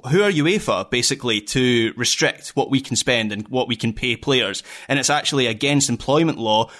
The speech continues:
for them to limit what we can pay players and what we can pay for players. So that's another issue, is you've got this,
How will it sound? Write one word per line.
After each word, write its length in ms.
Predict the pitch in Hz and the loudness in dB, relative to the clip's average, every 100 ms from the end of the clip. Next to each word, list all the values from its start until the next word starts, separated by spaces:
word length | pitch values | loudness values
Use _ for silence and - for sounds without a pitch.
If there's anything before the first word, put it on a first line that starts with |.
| - | -20
for 140 | - | -2
them 180 | 131 147 | 2 2
to 100 | 147 | 4
limit 420 | 143 214 127 - | 2 2 0 -2
what 180 | 120 123 | -2 0
we 120 | 127 | 0
can 180 | 113 117 | 0 -2
pay 160 | 117 107 | 0 -4
players 300 | - 117 107 | 0 -2 0
and 80 | 113 | 0
what 120 | 117 | -2
we 100 | 113 | -4
can 180 | 113 107 | -6 -4
pay 200 | 127 120 | -2 -2
for 160 | 113 | -4
players. 340 | - 107 85 - | -6 -6 -4 0
So 280 | 143 120 - - - - | 0 0 -4 -20 -12 -2
that's 220 | 165 151 | 0 4
another 280 | 147 143 127 | 4 4 4
issue, 280 | 123 - | 2 2
is 160 | 117 - | 2 0
you've 120 | 123 | 0
got 200 | 151 139 | 0 0
this, 180 | 135 - | 0 -2